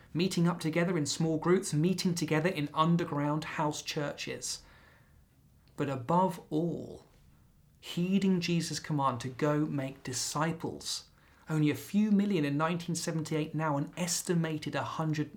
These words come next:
million today. God is perfectly able to grow his church,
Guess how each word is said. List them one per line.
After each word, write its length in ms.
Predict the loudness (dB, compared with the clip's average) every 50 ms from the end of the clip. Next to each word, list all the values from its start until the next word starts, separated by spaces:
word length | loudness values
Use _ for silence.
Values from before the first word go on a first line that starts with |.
| -8
million 540 | -6 -6 -6 -6 -6 -6 -6 -6 -8 -8 -10 -12 -18 -20 -20 -20 -20 -20 -20 -20 _ _ _ _ _ _
today. 480 | -10 -8 -8 -8 -8 -10 -12 -14 -20 -20 -20 _ _ _ _ -20 _ _ _ _ _ -20 -20 -20 _ _ _
God 420 | 4 6 6 6 4 2 0 -2 -6 -8
is 160 | -8 -8 -8
perfectly 880 | -8 -10 -8 -4 -2 -2 -2 -2 -4 -6 -8 -8 -6 -6 -4 -4 -4 -4
able 540 | -4 -2 -2 -2 -4 -6 -10 -14 -16 -18 -20 -20 _ -20 _ _ _ _ _ _ _ _ _
to 120 | -6 -6 -6
grow 420 | -6 -2 0 2 4 4 4 4
his 360 | 2 0 -2 -2 -2 -2 -4
church, 800 | -6 -8 -8 -6 -4 -4 -6 -6 -8 -10 -12 -12 -12 -12 -12 -12